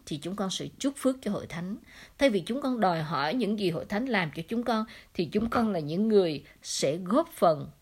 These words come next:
cho vương quốc của Đức Chúa Trời. Và chúng con thật là được phước vì chúng con đang thờ phượng một Đức Chúa Trời hằng sống. Xin Chúa cho chúng con đến với hội thánh của Chúa một sự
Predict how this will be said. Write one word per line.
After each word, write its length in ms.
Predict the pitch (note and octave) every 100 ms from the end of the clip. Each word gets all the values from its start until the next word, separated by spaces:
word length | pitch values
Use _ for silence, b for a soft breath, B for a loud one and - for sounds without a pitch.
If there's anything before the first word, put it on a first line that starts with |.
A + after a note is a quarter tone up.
| _ - -
cho 200 | G3 F#3
vương 360 | E3+ G3 E3+ -
quốc 220 | B3 C#4
của 120 | - C#3
Đức 100 | E3
Chúa 120 | - A3+
Trời. 220 | G3 C#3+ B B B
Và 80 | - D#3+
chúng 140 | A#3
con 180 | B3+ A3+
thật 160 | A3 F3
là 100 | E3
được 200 | F3 C#3+
phước 320 | - C4+ F4+ - - -
vì 220 | - F#3+
chúng 260 | F3 A3 A3+
con 240 | A#3+ A3+
đang 180 | A#3 A3+
thờ 280 | G#3 F3 C#3
phượng 360 | - D#3+ A2 A#2 -
một 220 | D#3 A#2
Đức 80 | G3
Chúa 120 | - G#3+
Trời 200 | F#3+ D3
hằng 240 | C3+ D#3 A#2+
sống. 340 | - D3+ F3+ - - - b b b b b
Xin 260 | - A3 G3+
Chúa 140 | B3 C4
cho 80 | G#3
chúng 120 | G#3 G#3
con 280 | A3 G3+
đến 280 | G3+ A#3 C#4 G4+ B B B B
với 160 | G3 C#4
hội 160 | A3 A2+
thánh 180 | G#3 C#4+
của 140 | D#3 C#3
Chúa 400 | G3 G#3 A#3+ - - - - - - - - _ - -
một 280 | E3 D3 -
sự 500 | - - C#3+ G#2+ G#2